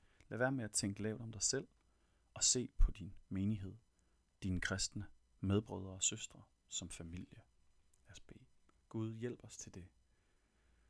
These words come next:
Til ikke at ringeagte os selv på grund af manglende kvalifikationer eller alder eller noget som helst andet, men se på os selv, som du gør, som dine børn, som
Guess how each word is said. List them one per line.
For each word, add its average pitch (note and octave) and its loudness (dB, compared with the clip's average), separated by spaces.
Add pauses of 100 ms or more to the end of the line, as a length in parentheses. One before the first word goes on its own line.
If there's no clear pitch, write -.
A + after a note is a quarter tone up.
(120)
Til - -8
ikke C3 2
at A#2 -4
ringeagte G#2+ -4
os G2 -8
selv A#2 0
på - -14
grund G2 -6
af F#2 -12
manglende G2 0
kvalifikationer G2+ -4
eller F2+ -8
alder G#2+ 2
eller G2 0
noget G#2+ 6
som A2+ 2
helst G2+ 2
andet, A2+ 6
men A2 4 (240)
se F#3+ 8
på D#3 12
os C3 8
selv, C3 4
som A#2 0
du C#3+ -4
gør, F#2+ -10
som G#2 -4
dine D3+ -2
børn, A#2+ -4 (260)
som A#2 0